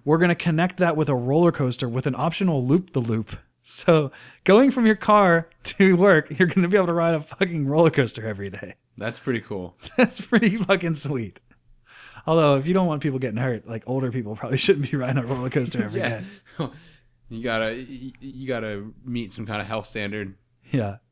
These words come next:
Speaker 1: You must be this healthy to ride the roller
Speaker 2: Yeah.
Speaker 1: coaster.
Speaker 2: Uh,
Speaker 1: Just got a therm-, thermometer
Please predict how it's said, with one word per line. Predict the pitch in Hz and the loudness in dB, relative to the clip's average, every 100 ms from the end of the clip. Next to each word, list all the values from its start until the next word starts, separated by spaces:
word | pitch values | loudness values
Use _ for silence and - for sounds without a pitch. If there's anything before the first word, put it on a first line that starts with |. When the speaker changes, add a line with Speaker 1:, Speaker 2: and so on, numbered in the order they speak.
| _ _ _ - - | _ _ _ -20 -10
Speaker 1:
You | - | 0
must | 139 208 - | 2 2 2
be | 190 160 | 0 2
this | 180 | 2
healthy | - 185 170 131 | 2 0 2 0
to | - | -2
ride | 127 131 139 143 | -2 0 2 0
the | 127 | 0
roller | 151 131 | 0 0
Speaker 2:
Yeah. | 127 | 0
Speaker 1:
coaster. | 117 98 85 _ _ _ _ _ _ - - _ _ | -4 -6 -10 _ _ _ _ _ _ -20 -20 _ _
Speaker 2:
Uh, | 117 107 107 95 92 _ _ _ _ | -8 -6 -6 -8 -12 _ _ _ _
Speaker 1:
Just | 139 139 | -8 0
got | 127 113 | 0 0
a | |
therm-, | - 117 120 123 - | -4 -4 -2 -2 -4
thermometer | 131 117 113 113 123 131 | -4 -2 -2 -2 0 0